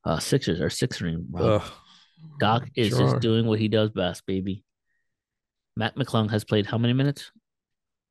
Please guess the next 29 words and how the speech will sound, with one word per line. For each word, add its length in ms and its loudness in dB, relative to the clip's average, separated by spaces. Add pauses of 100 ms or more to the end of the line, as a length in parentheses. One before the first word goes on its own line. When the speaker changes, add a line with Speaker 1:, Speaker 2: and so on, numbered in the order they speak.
Speaker 2:
Uh, 100 -16
probably 300 -6
zero. 340 -8 (340)
Speaker 1:
Exactly. 480 -18 (540)
Yet 160 4
he's, 180 0
like, 240 -2
the 80 -6
hottest 380 -6
guy 200 -2
on 100 -6
the 60 -14
team. 280 -4 (1040)
You 60 0
saw 120 4
Speaker 2:
Time 100 4
to 80 6
learn 120 6
Speaker 1:
the 40 0
Speaker 2:
Chinese, 320 -2
buddy. 340 0 (380)
Speaker 1:
<laughs> 760 -12
Did 1600 -6
you 80 4
see, 260 2
uh, 200 4
his 220 2
Canes 340 -2
appearance? 500 -6